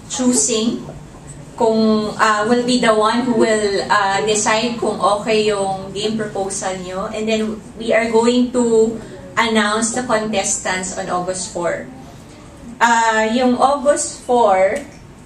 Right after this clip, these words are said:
announcement will be done on the Facebook fan page of Mobile Developers Group. So, kung hindi pa kayo member, mag-member na kayo ngayon.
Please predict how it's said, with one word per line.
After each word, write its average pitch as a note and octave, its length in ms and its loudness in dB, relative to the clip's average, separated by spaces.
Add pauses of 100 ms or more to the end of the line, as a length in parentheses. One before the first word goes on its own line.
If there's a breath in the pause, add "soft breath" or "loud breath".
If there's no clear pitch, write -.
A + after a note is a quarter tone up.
(200)
announcement B3+ 960 0
will A#3 320 0
be A3+ 560 -2
done G#3 480 0
on G3+ 320 -2
the G#3 80 -4
Facebook G#3+ 640 -8
fan G3 400 -4
page - 400 -4
of - 320 -2
Mobile F#3 480 -4
Developers F3 800 -8
Group. F3+ 220 -12 (1200)
So, G#3+ 240 -6
kung A3 160 -2
hindi A3 80 -6
pa G#3 160 -2
kayo G#3+ 240 -4
member, F#3 400 -6
mag-member F#3 480 -6
na F3+ 240 -6
kayo F3 240 -12
ngayon. E3 480 -10